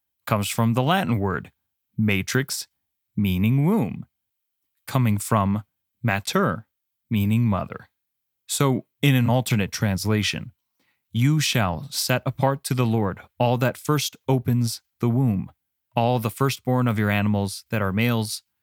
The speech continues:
shall be the Lord's." But if you choose the red pill,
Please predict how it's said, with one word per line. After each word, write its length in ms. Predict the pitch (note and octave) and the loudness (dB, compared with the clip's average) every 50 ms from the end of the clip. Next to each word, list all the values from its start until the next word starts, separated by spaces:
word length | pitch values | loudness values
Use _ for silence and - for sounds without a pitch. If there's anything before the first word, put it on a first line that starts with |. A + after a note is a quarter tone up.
| _ _ _ _ | _ _ _ _
shall 340 | - - - A#2+ G#2+ G#2+ | -6 -2 0 2 2 2
be 140 | G2 G#2 G2 | 0 -2 -2
the 120 | F#2 G2 F2 | -4 -4 -6
Lord's." 500 | F#2 F2+ D2+ C#2 B1+ - - - - - _ _ _ _ _ _ _ _ _ _ _ _ _ _ _ _ _ _ _ _ _ _ | -6 -8 -10 -10 -10 -10 -12 -12 -14 -16 _ _ _ _ _ _ _ _ _ _ _ _ _ _ _ _ _ _ _ _ _ _
But 100 | - A2+ | -2 -2
if 140 | A2 F#2+ F#2 | -2 0 -2
you 80 | G#2 G2 | -4 -4
choose 280 | - - A2+ G2 F2 | -2 -2 -2 -2 -2
the 80 | - F2+ | -4 -4
red 260 | F2 G2+ A2 A2+ G#2+ | -2 -2 -2 -2 -2
pill, 260 | - F2+ C2 - - | -6 -10 -10 -12 -14